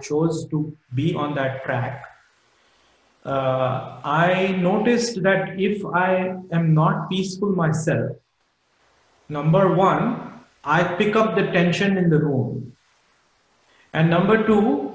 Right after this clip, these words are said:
I'm not effective in my, uh, desire to bring peace because I am not peaceful.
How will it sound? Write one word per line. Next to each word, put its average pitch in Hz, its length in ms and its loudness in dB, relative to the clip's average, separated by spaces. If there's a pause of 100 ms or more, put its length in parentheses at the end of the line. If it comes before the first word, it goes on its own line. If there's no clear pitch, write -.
(140)
I'm 170 180 4
not 202 300 2
effective 202 480 2
in 196 180 4
my, 175 540 0 (500)
uh, 135 380 -2
desire 180 600 6
to 170 100 2
bring 151 320 2
peace - 460 -8 (640)
because 170 500 2
I 175 180 4
am 233 140 6
not 226 240 6
peaceful. 160 400 0